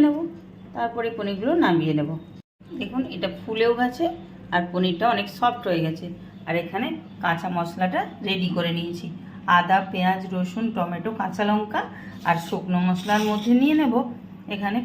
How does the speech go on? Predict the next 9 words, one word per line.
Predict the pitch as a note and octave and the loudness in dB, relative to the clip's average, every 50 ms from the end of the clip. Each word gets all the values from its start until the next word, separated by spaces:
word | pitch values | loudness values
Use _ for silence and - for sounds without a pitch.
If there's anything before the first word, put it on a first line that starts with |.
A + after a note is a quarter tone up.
| - - G#3 | -2 2 4
কাজু | F3+ E3+ E3+ E3+ E3+ A#3 D4+ D#4+ - - - - - - - - - - | 4 6 4 2 0 -2 -2 -4 -4 -10 -14 -16 -18 -18 -14 -8 -2 -2
আর | E3+ D#3+ - - | 0 0 0 0
চালমগজ, | G#3 F3+ F3 F3 F3+ G3 A3 A#3+ C#4+ F4 - - - - - - | 2 2 2 2 2 2 2 0 0 -2 -6 -8 -10 -10 -10 -10
একটু | - - E3+ D#3+ F3+ | -10 -8 -6 -2 0
গরম | F3+ E3+ E3+ F3+ F3+ | 2 2 2 2 2
মশলা | F#3 F#3+ - - C#4 D#4+ F#4 - - - - - - - - | 0 0 -2 -4 -6 -6 -6 -6 -10 -14 -14 -12 -4 0 0
আর | E3+ E3 E3 | 0 2 0
দুটো | E3+ E3+ - - E4 B4 - - - - - - - - - - - | -2 -2 0 -2 -2 -2 -4 -8 -12 -16 -16 -16 -16 -16 -16 -12 -6
শুকনো | - G#3+ F#3 - F#3 | -4 -4 -2 0 2